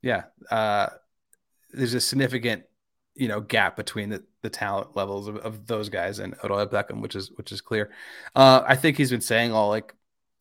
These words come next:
the stuff you wanna hear as a Giants fan, um, just about how it's like, you know, whatever along the lines of this hearts with New York. So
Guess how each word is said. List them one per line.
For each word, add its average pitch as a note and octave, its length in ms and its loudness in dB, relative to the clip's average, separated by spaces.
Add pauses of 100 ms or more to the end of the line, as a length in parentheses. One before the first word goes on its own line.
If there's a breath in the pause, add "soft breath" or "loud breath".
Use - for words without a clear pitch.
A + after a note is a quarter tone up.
(160)
the - 80 -12
stuff - 260 -6
you A2 80 -6
wanna G#2+ 160 -4
hear G#2 180 -8
as G#2+ 100 -6
a G#2+ 40 -8
Giants A2+ 320 -2
fan, B2+ 420 -4 (220)
um, G2+ 360 -2
just G2+ 180 -8
about G2+ 240 -4
how G#2 120 -2
it's G#2 80 -4
like, G#2 220 -4 (480)
you A2+ 80 -4
know, F#2+ 100 -4 (200)
whatever G#2+ 300 -2
along G#2 240 -2
the G2 60 -8
lines G2 160 -4
of G2 60 -10
this A2 180 -6
hearts - 340 -2
with G2+ 140 -10
New G2+ 80 -6
York. G2+ 300 -2
So G2+ 260 -2